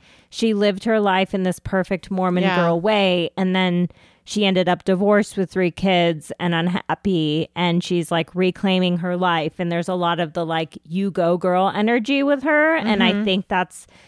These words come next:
Speaker 1: resonated with a lot of people.
Speaker 2: Like, we need someone to root for.
Speaker 1: Like, there were moments last season that I teared up watching her on screen,
Speaker 2: Yeah.
Speaker 1: you know? Like, I
Speaker 2: Yeah.
Speaker 1: like her. And I,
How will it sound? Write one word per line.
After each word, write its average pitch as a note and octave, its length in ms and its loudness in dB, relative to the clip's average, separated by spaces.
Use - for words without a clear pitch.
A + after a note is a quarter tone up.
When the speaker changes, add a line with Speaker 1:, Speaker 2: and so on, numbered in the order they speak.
Speaker 1:
resonated A#3 760 2
with A3+ 200 0
a A#3 60 0
lot A3+ 260 2
of G#3+ 140 -6
people. A#3+ 640 2
Speaker 2:
Like, B3+ 200 0
we D#4 120 2
need B3+ 240 -2
someone A3+ 320 0
to G3 80 0
root E3+ 260 0
for. D3 220 -2
Speaker 1:
Like, D#4 180 4
there C#4+ 320 2
were E4 140 2
moments B3+ 560 0
last F#3 280 -2
season F3+ 400 0
that E3+ 160 -2
I F#3+ 320 0
teared F3 340 0
up D3+ 300 -2
watching C#3 400 -6
her C3+ 140 -4
on C3+ 200 -8
screen, C#3 320 -10
Speaker 2:
Yeah. E3 380 -4
Speaker 1:
you G#3+ 100 4
know? G3+ 440 0
Like, A#3 180 2
I A#3 120 2
Speaker 2:
Yeah. B3+ 140 0
Speaker 1:
like G#3+ 320 2
her. - 480 -10
And G#3+ 140 2
I, A3 60 4